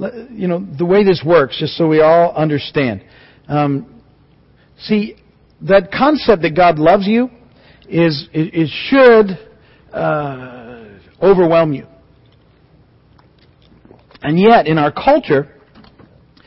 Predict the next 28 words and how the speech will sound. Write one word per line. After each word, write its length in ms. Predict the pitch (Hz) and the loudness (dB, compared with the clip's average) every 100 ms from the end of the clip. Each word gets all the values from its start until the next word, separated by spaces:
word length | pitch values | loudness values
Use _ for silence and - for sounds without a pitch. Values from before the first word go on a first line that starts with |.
| _ - | _ -4
um, 460 | 165 170 196 190 - - - _ - | -2 -2 -4 -16 -18 -20 -20 _ -2
Often 340 | 202 247 262 | 0 2 2
we, 180 | 202 175 | 2 0
we 160 | 180 - | -4 0
tell 420 | 214 208 185 147 | 2 4 2 -2
people 200 | 185 185 | -4 -2
sometimes 360 | 185 196 190 170 | 0 0 2 0
that 100 | 165 | 2
God 200 | 160 160 | 2 4
loves 280 | 185 262 180 | 4 4 2
them 140 | 160 | -2
and 80 | 151 | 2
they 100 | 156 | 0
don't, 180 | 156 139 | 0 -2
yeah, 240 | 190 156 | 0 0
so 160 | 156 214 | 0 -6
of 60 | |
course 180 | - 240 | -2 -2
He 80 | 160 | -2
does. 320 | 110 78 - _ _ _ - - _ | -6 -10 -20 _ _ _ -20 -20 _
And 140 | 156 | -2
they 100 | 185 | 2
don't 200 | 214 196 131 | 2 0 2
get 320 | - 143 - - _ _ _ _ _ - | 2 2 -4 -20 _ _ _ _ _ -2
why 200 | 170 185 | 2 4
that's 240 | 175 - | 4 2
so 80 | 190 | 0
amazing. 560 | 151 143 165 143 139 | 0 0 0 -2 -6